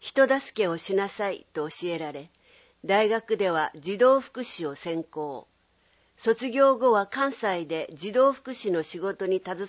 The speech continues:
わるも、問題が発生してからしか対応できないもどかしさ、相次ぐ相談に疲弊していく同僚たちの姿に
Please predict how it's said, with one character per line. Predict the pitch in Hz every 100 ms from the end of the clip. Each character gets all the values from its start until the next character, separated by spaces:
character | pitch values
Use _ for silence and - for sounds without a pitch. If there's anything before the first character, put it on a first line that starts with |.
| - 190
わ | 175
る | 151
も、 | 135 127 _ _ _ _ _ _ _
問 | 196 226 240
題 | 233 226
が | 220
発 | 214 214
生 | - 240 247
し | -
て | 247
か | 233
ら | 226
し | 202 -
か | 165
対 | - 190 202 208
応 | 208
で | 180 185
き | 220
な | 214 202
い | 156
も | 160
ど | 185
か | - 175
し |
さ、 | - - 135 - _ _ _ _ _ -
相 | 254 277
次 | - 214
ぐ | 175
相 | - 214 220
談 | 214 208 202
に | 202
疲 | 208 196
弊 | 226 226
し | -
て | - 214
い | 208
く | 165
同 | 143 202 220
僚 | 226 226
た | 214
ち | 165 165
の | 151
姿 | - 175 175 - 143
に | 131